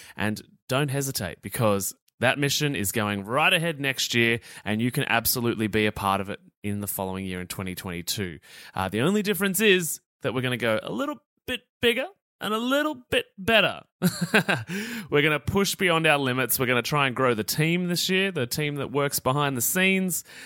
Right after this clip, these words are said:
so that we can bring more amazing goodness to you and serve you within the Ultimate Energy Upgrade program. So hopefully you can be one of those people, and you're a ready, willing, and committed type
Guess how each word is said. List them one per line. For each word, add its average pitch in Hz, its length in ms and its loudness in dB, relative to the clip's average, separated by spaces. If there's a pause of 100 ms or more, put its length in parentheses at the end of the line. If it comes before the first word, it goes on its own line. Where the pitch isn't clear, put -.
(140)
so 135 160 0
that 123 60 2
we 120 100 0
can 127 160 0
bring 127 240 0
more 131 280 4
amazing 113 560 2
goodness 110 420 0
to 113 120 -2
you 113 400 0 (260)
and 104 140 -6
serve 123 380 2
you 110 160 -4
within 107 560 -4
the 104 160 -4
Ultimate 98 340 -4
Energy 95 280 -6
Upgrade 95 360 -8
program. 87 480 -10
So 95 200 -4
hopefully 95 360 -8
you 92 80 -8
can 98 120 -10
be 92 80 -6
one 90 180 -8
of 85 100 -12
those 87 220 -6
people, 117 420 0
and 101 220 -4
you're 101 280 2
a 104 120 -2
ready, 165 320 2
willing, 156 320 -2
and 131 100 -4
committed 151 380 0
type 180 360 2